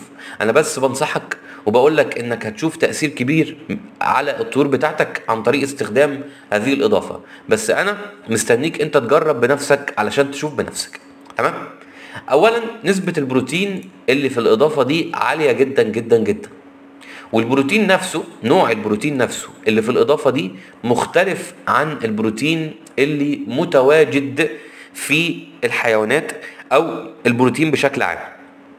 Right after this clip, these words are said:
يعني ممكن حضرتك تقدم ديدان، تروح تقدم ديدان للطيور بتاعتك، هتاخد بروتين، هتاخد بروتين،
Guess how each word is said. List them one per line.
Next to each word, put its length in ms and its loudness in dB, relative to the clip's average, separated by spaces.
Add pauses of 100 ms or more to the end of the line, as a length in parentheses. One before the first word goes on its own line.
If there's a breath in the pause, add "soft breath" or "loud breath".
(260)
يعني 360 -2 (300 loud breath)
ممكن 220 0
حضرتك 380 0
تقدم 420 0
ديدان، 480 2 (500)
تروح 200 2
تقدم 480 0
ديدان 480 2 (100)
للطيور 380 0
بتاعتك، 520 -4 (300 loud breath)
هتاخد 360 2
بروتين، 380 0
هتاخد 360 -2
بروتين، 320 -6